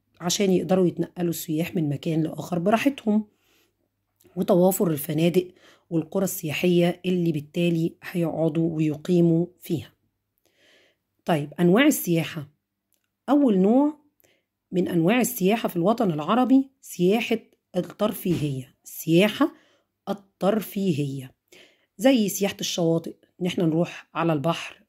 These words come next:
أو سياحة السفاري في الصحراء، أو السياحة البيئية اللي هو زيارة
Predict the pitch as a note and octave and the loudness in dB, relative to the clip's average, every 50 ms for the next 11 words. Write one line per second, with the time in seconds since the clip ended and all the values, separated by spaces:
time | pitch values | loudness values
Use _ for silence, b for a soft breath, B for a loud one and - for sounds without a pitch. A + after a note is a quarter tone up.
0 | _ _ - - G3 F#3 F3+ - - F#3 F#3 - G3+ G3 - D#3 - - F3+ E3 | _ _ -4 -2 -2 -2 -2 0 0 0 2 2 0 -4 -4 -8 -8 -6 -6 -4
1 | - - E3+ E3 E3 D#3+ D#3 D#3+ - - - - - D#3 D#3 D3+ D3 - E3 D3 | -2 0 2 2 2 0 -2 -4 -6 -10 -20 -12 -8 -6 -6 -4 -4 -6 -6 -4
2 | - F3 D#3+ E3 E3 E3 - _ b b b b b b b b b b b - | -2 0 2 4 4 2 0 _ b b b b b b b b b b b -2
3 | G#3+ A3 G3+ G#3 - - G3 G3 F#3 F#3+ G3+ F#3+ D#3+ C#3+ D#3 E3 - - - F#3 | 0 0 0 -2 -4 -4 -2 -2 -2 0 0 -2 -2 -2 -2 -4 -4 0 0 2
4 | F3+ E3 D#3+ D#3 D#3 E3 - - D#3 D#3 D#3+ F3 F3 D3+ D3+ E3+ F3 F#3 F#3 | 2 2 0 0 -2 -4 -6 -6 -4 -2 2 2 2 2 2 2 2 2 2